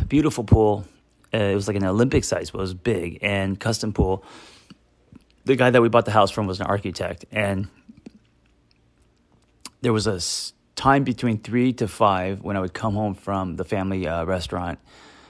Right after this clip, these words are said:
I only had, like, a two-hour break. I'd rip home, um, eat something, and I would s-, lie in the backyard, not go swimming, or maybe take a quick dip, and then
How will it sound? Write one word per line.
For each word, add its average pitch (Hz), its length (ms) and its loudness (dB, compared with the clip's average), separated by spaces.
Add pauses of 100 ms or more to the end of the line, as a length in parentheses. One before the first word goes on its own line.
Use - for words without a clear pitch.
(120)
I 101 80 -2
only 113 200 2
had, - 180 -2
like, 98 160 -2
a 95 60 -4
two-hour 92 340 4
break. 87 320 -2
I'd 85 140 -2
rip 117 300 0
home, 98 360 2 (800)
um, 90 400 -6 (240)
eat 143 220 0
something, 107 720 0
and 98 260 -4
I 95 80 0
would 104 180 -2
s-, - 300 -8 (160)
lie 117 160 2
in 135 80 4
the 131 80 2
backyard, 98 640 0 (760)
not 123 320 0
go 143 120 2
swimming, 104 760 -2
or 107 100 0
maybe 120 240 2
take 110 160 -2
a 107 60 0
quick 107 240 -4
dip, 101 320 0
and 101 120 -2
then 95 280 -4